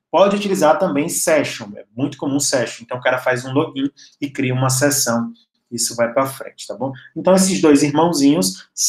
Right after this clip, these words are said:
é, eles representam dois conceitos essenciais, fundamentais pro desenvolvedor web. Nós estamos vendo aqui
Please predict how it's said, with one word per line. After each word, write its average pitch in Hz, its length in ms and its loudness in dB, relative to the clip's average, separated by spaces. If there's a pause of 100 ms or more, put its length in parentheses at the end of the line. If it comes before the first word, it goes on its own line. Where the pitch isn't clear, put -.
(180)
é, 135 240 4
eles 131 140 -2
representam 139 680 0
dois 147 320 2
conceitos 135 640 -4 (240)
essenciais, 139 800 2
fundamentais 147 880 -2 (200)
pro 113 120 -10
desenvolvedor 123 720 -4
web. 101 240 -2 (140)
Nós 135 120 -4
estamos 175 260 -8
vendo 120 340 0
aqui 135 380 -2